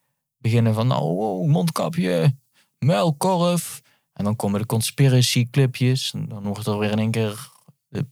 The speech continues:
de pedofielen en de bloeddrinkers, de wappies en zo. Ook komt de, die gaan allemaal reageren op je dan,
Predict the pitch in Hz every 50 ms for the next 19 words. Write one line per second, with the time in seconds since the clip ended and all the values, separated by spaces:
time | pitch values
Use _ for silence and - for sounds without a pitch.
0 | _ - - 107 - - 131 123 117 110 107 - 135 127 127 123 120 120 110 104
1 | 127 131 127 120 123 131 131 131 131 123 127 - - - - 110 104 113 123 123
2 | 135 123 127 - - 135 120 113 113 120 123 127 123 131 - - - - - _
3 | _ _ _ _ - 139 139 - - _ - 151 147 139 143 - 123 120 - 120
4 | 135 139 151 165 151 139 139 127 120 120 147 165 156 143 127 - - 135 139 139
5 | 139 135 135 147